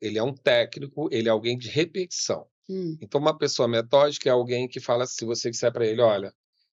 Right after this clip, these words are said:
Speaker 1: esse copo precisa ficar na terceira prateleira e tem que fechar a porta de seis e meia." Ele vai fazer isso pro resto da vida dessa maneira. Ele
Speaker 2: Aham.
Speaker 1: é metódico, ele
Speaker 2: Aham.
Speaker 1: trabalha com método.
Speaker 2: Aham.
Speaker 1: Eu não sou metódico, eu sou sistemático.
Speaker 2: Hum.
Speaker 1: Sistemático é aquele que fala assim,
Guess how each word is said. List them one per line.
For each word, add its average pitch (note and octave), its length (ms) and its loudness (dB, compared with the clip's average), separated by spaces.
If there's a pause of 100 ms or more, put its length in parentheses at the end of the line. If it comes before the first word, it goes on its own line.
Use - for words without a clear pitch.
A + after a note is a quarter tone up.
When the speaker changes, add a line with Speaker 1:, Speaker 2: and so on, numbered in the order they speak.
(100)
Speaker 1:
esse B2 280 0
copo B2+ 460 6
precisa B2+ 300 -2
ficar B2+ 220 -4
na A#2+ 100 -2
terceira B2 400 0
prateleira A#2 800 -2 (380)
e B2 100 -6
tem A#2+ 220 0
que - 60 -14
fechar B2+ 320 4
a B2 40 6
porta C3 400 2
de C#3 120 -16
seis D3+ 380 2
e E3+ 40 -6
meia." C#3 360 -4 (360)
Ele G#2+ 160 -2
vai A2+ 120 2
fazer A#2+ 240 -2
isso A#2+ 120 -2
pro B2 100 -6
resto C#3 240 0
da E3 80 -2
vida C3 300 -8
dessa B2+ 340 -2
maneira. D#3 340 -4
Ele G2+ 120 -2
Speaker 2:
Aham. F3+ 100 0
Speaker 1:
é - 40 2
metódico, A2 580 0
ele G2+ 80 -2
Speaker 2:
Aham. F#2 100 2
Speaker 1:
trabalha A2 180 2
com C3+ 200 -2
método. A2 500 -6
Speaker 2:
Aham. F#3+ 220 4
Speaker 1:
Eu B2+ 100 4
não C3 220 4
sou D3+ 240 2
metódico, G2+ 540 -2
eu - 40 -14
sou - 140 -8
sistemático. - 640 -2 (340)
Speaker 2:
Hum. G3 180 -2
Speaker 1:
Sistemático C#3 920 2
é D3 60 8
aquele C3+ 340 0
que - 100 -16
fala B2 240 0
assim, G2 300 -6